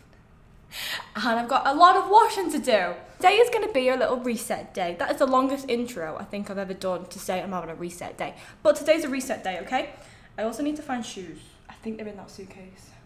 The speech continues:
I feel like I'm all over the place. I'm going to the gym. Mm, I've not been in the gym in, I think, two weeks, maybe two and a half weeks. And I remember saying that I wasn't gonna continue with my P T. I lied. I tried it, didn't like it, so I'm back with him.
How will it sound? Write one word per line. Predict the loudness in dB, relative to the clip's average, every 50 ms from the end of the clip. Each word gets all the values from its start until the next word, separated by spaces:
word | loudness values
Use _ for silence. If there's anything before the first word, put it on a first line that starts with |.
| _ _ -12
I | -6
feel | -2 0 2
like | 2 4
I'm | 4 2
all | 4 4 2
over | 2 2 0
the | -2 -6
place. | -6 -8 -10 -10 -12 -16 -14 -8 -6
I'm | -6 -2 2
going | 2 4 4 4 4
to | 2
the | 0 0
gym. | 4 6 6 8 8 6 4 2 -2 -8 -14 -18 -20 -20 -20 -20 -20 -20 -20 -20 -20 -20 -20 -20 -20 -20 -20 -20 -20 -20 -20 -20 -20 -20 -20 -8 -2
Mm, | 2 4 6 6 6 4 4 4 4 4 4 2 2 0
I've | 0 0 2
not | 2 0 0 0
been | 0 0 0
in | 0
the | 2
gym | 0 0 0 0 -2
in, | -4 -4
I | -6
think, | -6 -6 -8 -8 -10
two | -12 -10 -8 -8 -6 -6
weeks, | -6 -6 -6 -6 -8 -12 -16 -16 -8 -4
maybe | -2 -2 -2 -2 -4
two | -6 -6 -6 -4
and | -4 -4
a | -4
half | -2 -2 -4 -4 -4 -8
weeks. | -8 -10 -10 -12 -16 -20 -20 -20 -20 -10 -2 0
And | 2 4 4 4 2 0 -2 -4
I | -4 -2
remember | 0 0 0 0 0
saying | -2 -2 -2 -2 -2 -2
that | -2 -2 -2 -2 -2
I | -2
wasn't | -2 -4 -4 -4 -6
gonna | -4 -4 -2 -2 -2 -2 -2 -4 -8 -8
continue | -8 -6 -6 -4 -4 -4 -4 -4 -4
with | -4
my | -4 -6
P | -4 -6 -8 -4
T. | -2 0 0 0 -2 -4
I | -2
lied. | 0 0 2 0 0 -2 -6 -10 -18 -20 -20 -10 -8
I | -8 -2
tried | 0 0 0 0 0
it, | -2 -4 -4 -4
didn't | -6 -4 -4
like | -4 -6 -6 -4
it, | -4 -4 -4 -6 -4
so | 0 2 4
I'm | 4 6
back | 4 2 2
with | 2 0 0
him. | -2 -4 -6